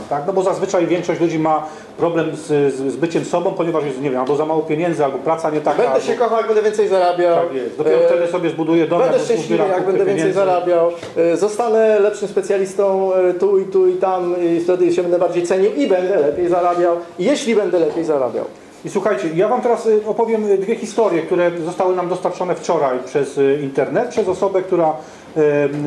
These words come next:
Speaker 1: ogląda nas od jakiegoś czasu i powiedziała, że, że, że możemy wykorzystać to.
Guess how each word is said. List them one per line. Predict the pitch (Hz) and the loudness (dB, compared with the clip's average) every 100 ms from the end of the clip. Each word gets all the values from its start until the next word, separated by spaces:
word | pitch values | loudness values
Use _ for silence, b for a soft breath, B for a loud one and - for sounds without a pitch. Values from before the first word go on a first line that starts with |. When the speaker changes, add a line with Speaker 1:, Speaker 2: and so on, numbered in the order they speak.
| 143 151 | 0 0
Speaker 1:
ogląda | 160 160 170 | 0 -2 0
nas | 160 147 | 0 0
od | 151 | -2
jakiegoś | 151 151 - | -2 -4 -2
czasu | 196 202 294 | -4 -2 -2
i | 277 | -2
powiedziała, | - 262 247 226 233 220 | 0 0 0 2 2 2
że, | 208 196 | 2 0
że, | 196 175 | 0 0
że | 190 | -2
możemy | 185 190 185 | 0 0 -2
wykorzystać | 185 180 180 - 190 - 151 | -4 -6 -2 -2 -2 -4 -4
to. | 180 | -2